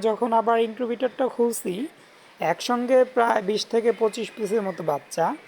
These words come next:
একদমই কিন্তু দেখা যাইতেছে এগুলো এখনও শুকায় নাই। মানে, এক মিনিটের ভিতর সবগুলা উঠছে। So, অনেক ভালো লাগতেছে এতগুলা বাচ্চা একসঙ্গে দেখে। এবার আমাদের প্রায় পঞ্চাশ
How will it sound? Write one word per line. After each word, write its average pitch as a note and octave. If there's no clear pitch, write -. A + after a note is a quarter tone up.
একদমই G#3
কিন্তু A#3+
দেখা G#3+
যাইতেছে A#3
এগুলো G#3+
এখনও G3+
শুকায় F3+
নাই। B2
মানে, F#3
এক G#3
মিনিটের G#3+
ভিতর G3+
সবগুলা E3
উঠছে। D#3
So, -
অনেক A3+
ভালো F3
লাগতেছে A3+
এতগুলা G3+
বাচ্চা F3
একসঙ্গে E3
দেখে। D3
এবার G#3
আমাদের C4
প্রায় B3
পঞ্চাশ A3